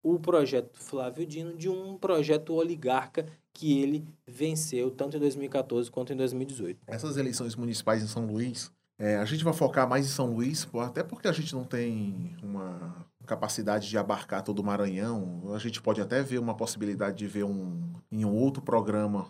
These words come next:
Speaker 2: um pouco mais de como funciona a lógica de uma eleição municipal no interior. É, essa eleição em São Luís, como o Exaú e a Nanda falaram,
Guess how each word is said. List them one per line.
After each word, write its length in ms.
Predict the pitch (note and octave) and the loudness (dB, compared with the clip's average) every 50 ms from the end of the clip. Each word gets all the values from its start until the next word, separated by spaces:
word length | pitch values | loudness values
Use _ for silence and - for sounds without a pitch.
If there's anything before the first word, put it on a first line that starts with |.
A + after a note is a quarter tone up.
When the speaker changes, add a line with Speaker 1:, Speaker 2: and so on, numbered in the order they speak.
| - - | -10 -10
Speaker 2:
um 80 | G#2+ G2+ | -10 -4
pouco 320 | - - B2+ C3+ B2+ - | 2 4 6 6 6 4
mais 340 | A#2+ A2+ A2 A2+ G#2+ G#2+ - | 2 4 4 4 4 2 -2
de 160 | - A2 G#2+ | -4 -6 -6
como 200 | - - A#2+ A2+ | -4 -2 -2 -2
funciona 640 | - - - A#2+ A2+ - - - A#2+ A#2 A#2+ A#2 A2+ | -4 -6 -8 -6 -4 -2 -2 0 2 2 2 4 4
a 40 | A2 | 4
lógica 460 | G#2+ G#2+ A2+ B2+ B2 A#2 - A#2 G#2+ | 6 6 6 6 6 4 2 -2 -2
de 80 | G#2 G#2+ | 0 0
uma 140 | G#2+ A2 | 0 2
eleição 320 | A2 G#2+ G#2+ G#2 - A2 G#2 | 2 2 0 0 0 -2 -2
municipal 480 | G#2 G#2+ G#2 - - G#2+ - G#2 G2+ | -2 -2 -4 -4 -6 -2 -2 0 0
no 80 | G#2 G#2+ | 0 -2
interior. 500 | G#2 G#2 G#2 F#2+ G2 G2 G#2+ C3+ C#3 C#3 - - | -2 -2 0 0 0 0 -2 -2 -4 -6 -4 -2
É, 220 | A#2+ A2+ A2 A2+ | 0 2 2 2
essa 180 | A2 - - C3 | 2 2 4 4
eleição 400 | C3+ C#3 C#3 C3+ - E3+ F#3+ G3 | 4 4 4 4 2 0 0 2
em 40 | |
São 200 | E3+ - E3 C#3+ | 2 2 2 2
Luís, 480 | C3 A#2 A#2 A#2+ C#3+ D#3+ D3+ - - - | 2 2 2 2 2 0 0 -2 -2 -4
como 600 | - - - A#2+ B2 B2 B2 A#2+ A#2+ A#2 A2+ A2+ | -4 -4 -6 -6 -4 -4 -4 -2 -2 -2 0 0
o 60 | A2+ | 0
Exaú 220 | A2+ G#2+ A#2 A#2 A#2+ | 2 2 4 6 6
e 40 | A#2 | 4
a 20 | |
Nanda 200 | A#2 A2+ A2 G#2 | 4 2 -2 -2
falaram, 500 | G#2+ - G2+ G2 G#2 A#2 C3 C3+ A2+ F2+ | 0 0 0 2 2 2 2 0 0 -4